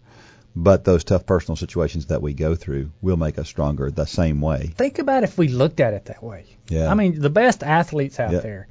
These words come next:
Speaker 2: uh, I know Lane looks at things this way a lot, is when you, when you,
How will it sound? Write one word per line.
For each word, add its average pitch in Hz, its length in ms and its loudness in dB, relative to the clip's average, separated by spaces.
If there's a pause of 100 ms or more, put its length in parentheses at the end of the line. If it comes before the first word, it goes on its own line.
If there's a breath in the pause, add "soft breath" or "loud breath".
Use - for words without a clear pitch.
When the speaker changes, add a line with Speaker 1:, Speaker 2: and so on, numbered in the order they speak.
(400 soft breath)
Speaker 2:
uh, 123 280 -2 (380 soft breath)
I 165 60 4
know 208 120 10
Lane 170 400 6
looks 127 240 0
at 139 140 -6
things 117 400 -2
this 123 280 -4
way 120 140 0
a 110 60 2
lot, 110 320 -4
is 113 240 -8 (160)
when 127 160 -4
you, 127 320 -6
when 135 200 -4
you, 123 220 -6